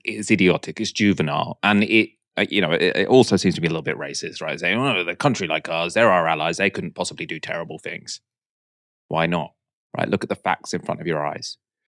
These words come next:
And let's go to our next story. Last week, South Africa argued at the International Court of Justice that there is genocidal intent behind Israel's actions in Gaza. Their case included a lengthy dossier of genocidal statements made by the Israeli officials.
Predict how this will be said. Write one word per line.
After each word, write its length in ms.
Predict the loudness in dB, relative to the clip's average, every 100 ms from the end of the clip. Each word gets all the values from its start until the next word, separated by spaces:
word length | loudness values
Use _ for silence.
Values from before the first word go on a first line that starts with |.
| _ _
And 80 | 4
let's 140 | 4 6
go 60 |
to 100 | 4
our 60 | 4
next 180 | 4 -2
story. 240 | -6 -8 -12 _ _ _ _ 4
Last 280 | 6 6 8
week, 180 | 6 6
South 300 | 4 6 6
Africa 340 | 4 4 4 6
argued 380 | 6 6 6
at 120 | 4 4
the 140 | 4
International 560 | 4 4 2 2 0 0
Court 280 | 2 2
of 120 | 0 2
Justice 480 | 4 4 0 0
that 160 | 0 2
there 180 | 6 6
is 100 | 6
genocidal 540 | 4 4 6 4 4
intent 400 | 2 2 4 4
behind 320 | 2 -4 -4
Israel's 300 | -4 -4 -2
actions 420 | -2 -4 -6 -8 -6
in 200 | -6 -4
Gaza. 480 | -4 -4 -2 -4 -4 -6
Their 120 | -4
case 300 | -2 -2 -2
included 440 | -4 0 2 0 0
a 80 | 2
lengthy 400 | 4 4 2 0
dossier 420 | 0 0 -2 -2
of 140 | -2
genocidal 480 | 2 2 2 2 2
statements 500 | 2 0 2 -2 -2
made 260 | 2 2 0
by 160 | -4 -4
the 180 | -8 -8
Israeli 500 | -6 -4 -2 -4 -8 _ _ _
officials. 680 | -16 2 4 8 6 6